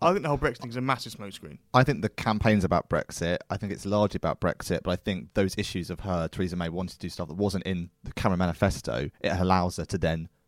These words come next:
Speaker 2: do them. But I don't, I think the campaign will be largely about Brexit,
Speaker 1: But she
Speaker 2: and they'll
Speaker 1: didn't
Speaker 2: run it
Speaker 1: call
Speaker 2: on
Speaker 1: it
Speaker 2: that.
Speaker 1: because of Brexit. I mean, she says she's called it because of Brexit, but this idea that she was walking one day and suddenly went, My God,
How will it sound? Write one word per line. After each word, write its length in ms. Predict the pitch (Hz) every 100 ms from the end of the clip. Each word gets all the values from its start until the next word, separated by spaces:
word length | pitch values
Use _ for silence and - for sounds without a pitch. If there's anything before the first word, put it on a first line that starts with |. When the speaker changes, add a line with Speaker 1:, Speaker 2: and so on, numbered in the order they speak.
| _
Speaker 2:
do 160 | 135 98
them. 220 | - - _ _ _ _
But 100 | 98
I 40 |
don't, 140 | 98 80
I 20 |
think 280 | - 104 -
the 80 | 90
campaign 560 | - 92 - 90 85
will 220 | 98 92
be 160 | 80 80
largely 380 | 85 80 - 78
about 240 | 78 73
Brexit, 140 | 78 -
Speaker 1:
But 80 |
she 60 | -
Speaker 2:
and 60 | 92
they'll 80 | 92
Speaker 1:
didn't 80 |
Speaker 2:
run 100 | 98
it 40 | 127
Speaker 1:
call 100 | 220
Speaker 2:
on 40 |
Speaker 1:
it 40 | 143
Speaker 2:
that. 80 | -
Speaker 1:
because 240 | 127 120
of 100 | 107
Brexit. 360 | 180 - - -
I 40 |
mean, 140 | 151 - -
she 140 | -
says 340 | 170 - 214 240
she's 160 | 156 -
called 160 | 123
it 40 | 117
because 100 | 110
of 60 |
Brexit, 300 | 113 - 127
but 140 | 143 - - - -
this 120 | 190
idea 200 | 247 226
that 80 | 214
she 60 | 190
was 60 |
walking 340 | 180 208 - 156
one 160 | 139
day 120 | 131 135
and 80 |
suddenly 200 | 143 147
went, 140 | 147 156
My 180 | 170 147
God, 400 | 151 123 104